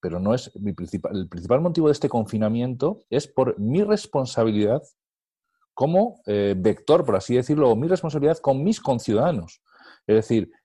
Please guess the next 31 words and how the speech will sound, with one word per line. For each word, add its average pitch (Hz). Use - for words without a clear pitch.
eh, 92
hay 127
muchas 135
simulaciones 147
que -
están 110
circulando 110
ahora 104
por 101
las 98
redes 98
sociales 123
respecto 95
a 95
cómo, 101
eh, -
se -
extiende 107
el 101
virus, 135
y 90
una 98
de 104
las 110
simulaciones 107
más 120
claras 135
es -
cómo 113
el 110
virus 127